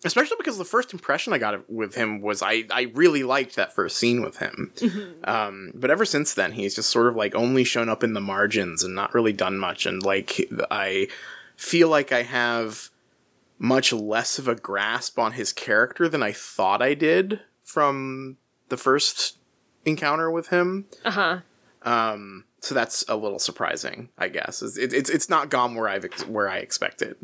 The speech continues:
Speaker 1: it to go.
Speaker 2: Right.
Speaker 1: Um, I, let me find, let me find the bit where, uh,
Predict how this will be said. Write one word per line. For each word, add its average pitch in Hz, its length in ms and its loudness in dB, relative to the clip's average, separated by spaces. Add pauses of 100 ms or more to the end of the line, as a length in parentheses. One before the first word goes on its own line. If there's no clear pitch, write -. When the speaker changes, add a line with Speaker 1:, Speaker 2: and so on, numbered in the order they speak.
(280)
Speaker 1:
it - 140 -12
to 107 100 2
go. - 300 -4 (400)
Speaker 2:
Right. - 400 -2 (2000)
Speaker 1:
Um, 139 480 4
I, 165 220 0
let 160 120 -2
me 311 100 8
find, 185 800 4 (1800)
let 311 80 6
me 494 80 12
find 196 420 4
the 156 60 6
bit 131 300 6
where, 113 580 4 (600)
uh, 90 460 2